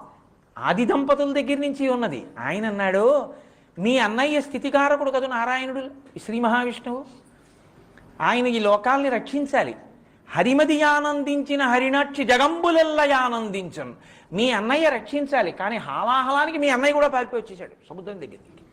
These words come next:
కాబట్టి ఆయన వచ్చి బయట నుంచి, "బావగారు మీరు బుక్ చేసుకోండి" అంటున్నాడు. మీ లోకం కోసం "బుక్ చేసుకుంటా, బుక్ చేసుకుంటా, బుక్ చేసుకుంటా" అంటాడు. నాకేమైనా అయిపోతుంది అనుకుంటున్నావా?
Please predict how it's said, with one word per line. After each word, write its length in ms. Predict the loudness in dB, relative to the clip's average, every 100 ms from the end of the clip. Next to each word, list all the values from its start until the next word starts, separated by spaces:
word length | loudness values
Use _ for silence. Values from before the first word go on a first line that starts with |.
| _ -20 -20 -20 -20 -20 -20 -6
కాబట్టి 800 | 0 0 2 2 4 2 0 -2 -10 -20 -20 -6
ఆయన 340 | -2 0 0 0
వచ్చి 240 | -2 -2
బయట 200 | -4 -4 -4
నుంచి, 260 | -4 -2 0
"బావగారు 400 | 0 0 0 -2
మీరు 120 | -4
బుక్ 220 | -6 -4
చేసుకోండి" 320 | -2 0 -2
అంటున్నాడు. 320 | -4 -4 -6 -8 -16 -20 -20 -20 -14 -2
మీ 280 | 0 2 0 -4 -4
లోకం 280 | -2 -2
కోసం 280 | 0 0 0
"బుక్ 180 | -2 -2
చేసుకుంటా, 260 | -4 0 -2
బుక్ 200 | 0 -4
చేసుకుంటా, 260 | -2 -4
బుక్ 200 | -4 -4
చేసుకుంటా" 300 | -6 -4 -4
అంటాడు. 300 | -4 -4 -10 -12 -18 -20 -20 -20 -20 -20 -20 -20 -20 -20 -18 -2
నాకేమైనా 420 | 0 2 0 0
అయిపోతుంది 440 | -2 -2 -4 -4 -6
అనుకుంటున్నావా? 560 | -8 -6 -6 -4 -4